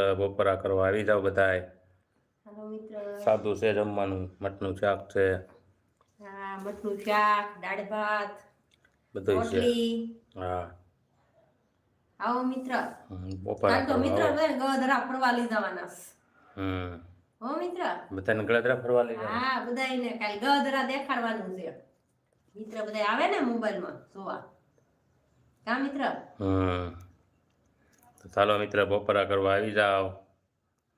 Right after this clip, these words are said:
Speaker 1: બપોરા કરવા રોબે બેઠા છે.
Speaker 2: હા.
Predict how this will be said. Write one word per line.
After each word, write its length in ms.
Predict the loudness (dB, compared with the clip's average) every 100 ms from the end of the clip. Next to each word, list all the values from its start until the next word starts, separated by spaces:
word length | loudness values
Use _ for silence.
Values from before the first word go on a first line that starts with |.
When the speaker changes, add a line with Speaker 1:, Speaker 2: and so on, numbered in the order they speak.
| _ _ _ -10
Speaker 1:
બપોરા 340 | -6 0 0
કરવા 260 | 0 0 2
રોબે 260 | 2 2 0
બેઠા 360 | 0 0 0
છે. 120 | 0 -2
Speaker 2:
હા. 420 | -2 -8 -12 -14